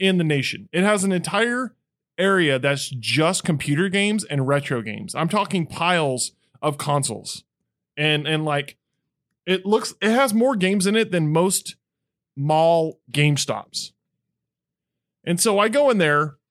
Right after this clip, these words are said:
and the first thing I, I'm looking for, or at least what I found was, I found a, a copy of Skyrim on the three sixty,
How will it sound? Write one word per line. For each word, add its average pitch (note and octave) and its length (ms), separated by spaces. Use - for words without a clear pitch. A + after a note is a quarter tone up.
and F3 340
the E3+ 60
first B3 220
thing A3+ 120
I, G#3 220
I'm F#3 160
looking B3 240
for, E3+ 220
or D#3 200
at E3+ 80
least G3+ 140
what F3+ 120
I C#3+ 40
found E3+ 360
was, C3+ 140
I D3 100
found F#3 260
a, D3 180
a D3+ 60
copy G#3 400
of C#3+ 180
Skyrim G3+ 520
on D#3 140
the D#3 80
three E3 180
sixty, B2+ 520